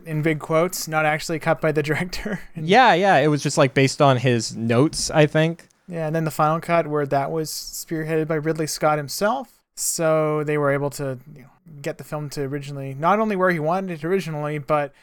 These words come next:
Speaker 1: <laughs> where he wanted it in ways that could only be accomplished by very twenty-first century technology.
Speaker 2: Yeah. And then there's, like, fan cuts and there's, yeah.
Speaker 1: Yeah.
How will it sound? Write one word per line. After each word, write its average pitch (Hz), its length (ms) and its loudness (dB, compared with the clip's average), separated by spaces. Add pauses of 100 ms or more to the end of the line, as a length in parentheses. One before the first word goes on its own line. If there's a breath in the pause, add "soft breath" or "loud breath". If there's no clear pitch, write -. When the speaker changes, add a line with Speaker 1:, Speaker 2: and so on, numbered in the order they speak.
(300 soft breath)
Speaker 1:
<laughs> - 440 -14
where 180 260 0
he 196 60 2
wanted 180 360 0
it 165 120 0
in 160 160 -4
ways 170 300 0
that 156 220 2
could 151 100 -10
only 165 200 -8
be 160 100 -4
accomplished 156 560 -4
by 139 160 -6
very 151 400 -4
twenty-first 147 640 -10
century 135 320 -12
technology. 127 640 -18
Speaker 2:
Yeah. 113 380 -4 (180)
And 156 140 6
then 185 80 6
there's, 175 160 4
like, 151 160 0 (140)
fan 160 360 2
cuts - 380 -6
and 104 160 -6
there's, 107 200 -10 (100)
yeah. 123 260 -2 (520)
Speaker 1:
Yeah. 180 300 -8